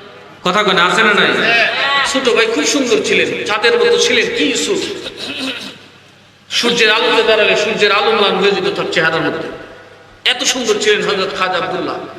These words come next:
তো এই জন্য আবু লাহাব তার বান্দি সুয়াইবার বুকে দুধ ছিল, উনি বলতেছেন, "ওর মা তো বেহুশ থাকবে, দুধ নাও দিতে পারে, আমার ভাতিজা হলে, যদি ভাতিজা হয়,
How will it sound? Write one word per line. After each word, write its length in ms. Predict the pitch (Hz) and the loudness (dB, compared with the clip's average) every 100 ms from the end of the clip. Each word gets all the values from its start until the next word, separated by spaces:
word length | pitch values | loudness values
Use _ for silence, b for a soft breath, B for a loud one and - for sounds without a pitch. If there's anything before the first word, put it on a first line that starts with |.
| - - - - - - - - | -20 -20 -20 -20 -20 -20 -20 -12
তো 80 | - 233 | -4 0
এই 120 | 247 | 2
জন্য 240 | 233 233 | 2 2
আবু 160 | 214 214 | 2 2
লাহাব 340 | 208 226 220 226 220 233 214 - | 4 4 2 0 0 -2 -6 -2
তার 200 | 208 220 | 0 0
বান্দি 340 | 214 214 214 | 0 0 0
সুয়াইবার 500 | 214 - 208 202 214 | -2 2 2 4 2
বুকে 280 | 196 196 208 | 2 0 0
দুধ 320 | 190 214 214 | -2 -4 -4
ছিল, 240 | - 196 139 - - - - - | -2 -2 -2 -4 -8 -12 -16 -6
উনি 140 | 185 | -2
বলতেছেন, 500 | 202 220 208 202 214 | 2 2 2 2 4
"ওর 140 | 208 196 | 4 4
মা 160 | 208 202 | 4 2
তো 60 | 208 | 2
বেহুশ 360 | 202 214 208 | 2 2 0
থাকবে, 320 | 208 180 - 160 - - - - - | 0 -2 -2 -6 -8 -12 -14 -10 -2
দুধ 240 | 156 196 | -2 2
নাও 260 | 208 208 214 | 2 4 2
দিতে 260 | 208 214 | 2 0
পারে, 300 | 180 175 156 170 156 - - | 0 0 0 -2 -6 -8 -2
আমার 360 | 175 196 220 | 0 2 0
ভাতিজা 460 | - 196 196 220 208 | 2 -2 0 0 0
হলে, 280 | 190 240 247 - 226 - 226 | 2 4 4 4 2 0 -2
যদি 180 | 185 208 | -2 0
ভাতিজা 460 | 190 220 269 226 | 0 0 0 0
হয়, 240 | 185 147 | 0 0